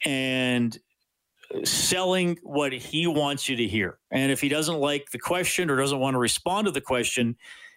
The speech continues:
he won't specifically say that. He'll just say the words that he thinks should be put out there.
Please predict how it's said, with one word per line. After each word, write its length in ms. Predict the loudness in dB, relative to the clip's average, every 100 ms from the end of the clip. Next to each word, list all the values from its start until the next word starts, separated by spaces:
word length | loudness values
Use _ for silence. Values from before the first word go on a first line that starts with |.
| -10
he 160 | -4 0
won't 220 | 0 0
specifically 560 | 0 0 0 -2 -2
say 300 | 0 2 2
that. 260 | 2 0 -2
He'll 240 | -2 0
just 440 | 2 0 0 -2 -2
say 200 | 0 2
the 120 | 2
words 320 | 2 2 2
that 100 | 0
he 160 | 0 0
thinks 260 | 0 0
should 160 | -2 -2
be 80 | -2
put 220 | 0 0
out 220 | 0 -2
there. 180 | -6 -6